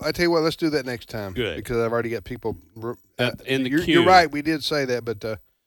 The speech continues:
Speaker 1: yeah, we got people in the queue. Here's the phone number, eight eight eight, five eight nine, eight eight four zero. Eight eight eight,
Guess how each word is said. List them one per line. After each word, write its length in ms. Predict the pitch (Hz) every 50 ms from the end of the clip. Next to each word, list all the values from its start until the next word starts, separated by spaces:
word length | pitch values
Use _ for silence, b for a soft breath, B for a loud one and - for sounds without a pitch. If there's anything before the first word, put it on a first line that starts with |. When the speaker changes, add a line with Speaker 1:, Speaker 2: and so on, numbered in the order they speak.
| - _ _ -
Speaker 1:
yeah, 100 | 123 117
we 160 | 104 107 120
got 220 | 110 123 120 101 -
people 240 | 135 127 117 123 113
in 80 | 110
the 80 | 110 101
queue. 280 | - - 131 120 113 - b b b b b b -
Here's 180 | 196 226 202
the 60 | 180
phone 280 | 170 - 190 196 208 202
number, 280 | 190 165 135 110 110 - -
eight 260 | 139 165 185 185 - -
eight 260 | 165 175 185 190 - -
eight, 320 | 151 160 160 160 156 - - - _ _ _ _ _ _ _ _ _
five 240 | - 143 143 151 151
eight 180 | 151 151 151 139
nine, 380 | 135 131 131 127 127 127 127 117 -
eight 160 | 120 123 123
eight 180 | 123 123 113 95
four 280 | - 127 120 113 113
zero. 500 | 104 110 113 110 104 98 92 85 82 80 - - _ _ _ _ _ _ _ _ _ _ _ - - _ _ _ _ _ -
Eight 280 | 135 143 156 175 - _ - 160
eight 260 | 170 175 185 185 - - 151
eight, 540 | 151 143 131 127 127 131 - - - -